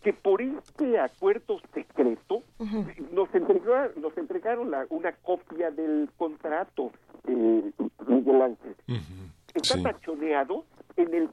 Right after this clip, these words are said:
Speaker 1: treinta por ciento de sus páginas. Eh, tiene tap-, eh, tapado con un negro que pe-, impide leer, este, los elementos básicos del, del contrato. Este, de tal manera que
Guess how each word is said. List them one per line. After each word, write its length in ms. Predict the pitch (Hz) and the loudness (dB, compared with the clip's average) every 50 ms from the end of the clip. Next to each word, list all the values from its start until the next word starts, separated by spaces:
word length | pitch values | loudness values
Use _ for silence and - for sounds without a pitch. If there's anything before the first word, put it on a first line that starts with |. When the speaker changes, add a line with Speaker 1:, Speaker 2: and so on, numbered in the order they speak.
| - | -2
Speaker 1:
treinta 500 | - 254 254 285 277 285 269 - _ 254 - | -2 -2 -2 -2 -6 -8 -8 -6 _ -6 -6
por 240 | - _ 156 143 - _ - - 196 | -6 _ -8 -8 -8 _ -18 -8 -6
ciento 320 | 247 247 226 - - 208 | -6 -6 -6 -6 -8 -8
de 100 | 185 185 - | -8 -8 -14
sus 100 | - 185 - | -14 -20 -20
páginas. 580 | _ - 226 - - - - 143 117 98 - - - _ _ _ - - | _ -6 -6 -6 -4 -4 -2 -2 -2 -2 -6 -12 -18 _ _ _ -18 -8
Eh, 120 | - 107 135 - | -4 -4 -4 -2
tiene 340 | - 170 170 175 170 156 117 | -2 -2 0 2 2 0 0
tap-, 240 | - - - 113 - _ - - - - - 139 117 127 - - | -2 -4 -8 -8 -8 _ -18 -20 -18 -10 -8 -6 -6 -6 -6 -2
eh, 220 | - 117 120 110 98 98 - - - - _ | -2 0 0 0 -4 -6 -10 -10 -10 -14 _
tapado 360 | - 127 - - 160 170 160 156 | -4 -4 -2 0 0 0 0 -4
con 300 | - - 123 120 127 135 | -8 -10 -8 -8 -8 -8
un 220 | 151 160 156 147 | -8 -8 -6 -2
negro 420 | 147 160 160 - - 180 196 254 - - - - - _ | -2 -2 -2 -2 0 0 0 0 -2 -8 -20 -20 -18 _
que 80 | - 226 | -8 -8
pe-, 160 | - - 370 - | -4 -4 -6 -4
impide 580 | - 254 226 - - - - 226 208 151 - 147 | -2 -4 -4 -4 -6 -4 -2 -2 -2 0 0 0
leer, 480 | 127 120 131 127 123 160 196 - 320 - _ _ _ _ _ _ _ - | 0 0 -2 0 2 2 2 2 2 -4 _ _ _ _ _ _ _ -4
este, 300 | 285 - - - 151 - - _ _ | -4 -4 -2 -4 -4 -4 -4 _ _
los 240 | 160 147 151 147 - - _ | -4 -2 -2 -2 -2 -4 _
elementos 680 | - 151 135 135 139 139 170 175 170 - _ 165 143 117 110 | -2 0 0 0 -2 0 -2 -4 -4 -6 _ -10 -10 -8 -4
básicos 640 | 123 - - 190 - - 233 202 - - - 233 247 - _ _ _ _ - | -4 -4 -4 -4 -2 -2 -2 -2 -2 -6 -8 -8 -8 -8 _ _ _ _ -6
del, 340 | 214 139 123 113 110 110 | 0 2 2 2 2 0
del 260 | 104 - 117 127 113 - | -4 -6 -6 -6 -6 -8
contrato. 580 | _ 123 110 - - - 104 95 - _ - _ _ _ _ _ _ - _ _ _ | _ -10 -10 -6 -6 -4 -4 -4 -6 _ -20 _ _ _ _ _ _ -20 _ _ _
Este, 540 | - 262 - - _ _ - 127 120 - 104 - - _ - _ _ _ _ _ _ - | -8 -8 -8 -8 _ _ 0 2 4 4 2 0 -4 _ -20 _ _ _ _ _ _ 2
de 100 | 370 370 | 2 6
tal 180 | - 240 240 | 6 4 4
manera 380 | 233 233 220 208 220 214 220 220 - _ _ | 4 2 0 2 2 2 2 0 -2 _ _
que 260 | 311 285 269 254 226 | -2 -2 0 -2 -4